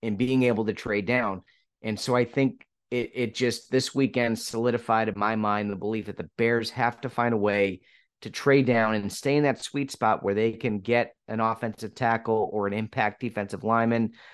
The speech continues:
and maybe add a wide receiver late in the first round if they can with that, with that additional pick.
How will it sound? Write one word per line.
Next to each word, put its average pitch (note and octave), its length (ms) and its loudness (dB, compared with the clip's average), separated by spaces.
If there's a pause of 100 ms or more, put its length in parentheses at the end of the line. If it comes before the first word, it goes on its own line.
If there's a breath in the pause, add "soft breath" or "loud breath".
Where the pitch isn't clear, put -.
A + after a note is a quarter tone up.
(220 loud breath)
and G2+ 140 -4
maybe A2+ 320 2
add A2+ 220 2
a G#2+ 40 2
wide G#2+ 260 2
receiver G#2+ 500 -4
late G#2+ 220 -2
in - 40 -16
the G2 60 -10
first A#2 340 -2
round A2 300 0
if G2+ 100 -6
they G2 140 -4
can G#2 580 -4 (140)
with A2+ 300 -4
that, G2+ 260 0
with - 160 -4
that G2+ 140 0
additional G2 540 -4
pick. A2 400 -2